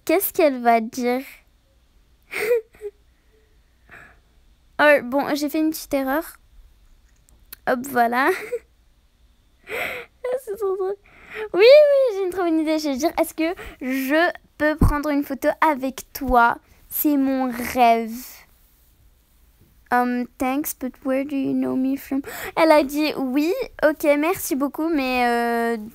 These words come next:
d'où tu me connais, hein ? <laughs> Oh my god, sa réaction, j'adore. Elle a dit, it's ok. Elle a dit, it's ok.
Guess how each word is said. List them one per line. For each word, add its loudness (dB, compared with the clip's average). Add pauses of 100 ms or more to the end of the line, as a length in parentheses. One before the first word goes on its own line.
d'où -4
tu -4
me -2
connais, -4
hein ? -2 (880)
<laughs> -8
Oh -6
my -4
god, 4
sa 0
réaction, -2 (100)
j'adore. 0 (360)
Elle 4
a 6
dit, -4
it's -4
ok. -4
Elle -4
a -2
dit, -10 (200)
it's -4
ok. -6